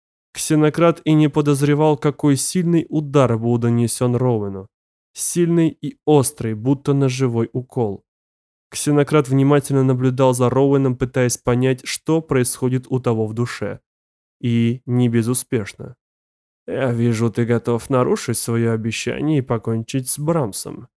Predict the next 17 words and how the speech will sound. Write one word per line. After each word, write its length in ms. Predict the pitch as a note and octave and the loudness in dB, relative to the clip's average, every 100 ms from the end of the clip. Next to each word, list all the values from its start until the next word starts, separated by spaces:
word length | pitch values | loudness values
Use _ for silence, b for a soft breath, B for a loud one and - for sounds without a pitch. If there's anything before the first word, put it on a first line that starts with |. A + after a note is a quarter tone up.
| _ _ _ - | _ _ _ -6
Будь 320 | G3+ B3+ - | -4 -4 -2
тогда 280 | B2 A#2 A#2+ | -2 0 0
любезен, 580 | A#2 A2+ A2+ G#2 A2 - | 0 0 -2 -4 -8 -8
подожди 440 | C4+ C#4+ G3+ G#3+ G3 | -6 -2 0 2 2
Нового 420 | A#2 A#2 A2+ A2+ | 2 0 0 0
года 340 | A#2+ F#3 D3 | 2 2 2
и 100 | A#2 | 0
дай 180 | A2+ - | -2 -2
мне 180 | D#3 B2 | 0 2
возможность 640 | A#2+ A2 B2 A#2+ B2 - | 2 2 2 2 0 0
насладиться 600 | C3 A#2+ B2+ B2 A#2 - | -2 0 0 0 -2 -4
покоем, 580 | C3 E3 - F#3 G#2+ G2+ | -4 -6 -4 -6 -6 -6
пока 300 | G2+ B2+ B2+ | -6 -4 -2
не 140 | A#2+ A#2+ | -2 -2
кончатся 500 | E3 C3+ A#2 - A2 | -4 -4 -6 -8 -8
старинные 560 | - C#3 A#2 A2 A#2+ | -2 -2 -2 -2 -4
праздники». 640 | C#3 C#3 A2 G#2+ G2 - | -2 -4 -4 -8 -12 -14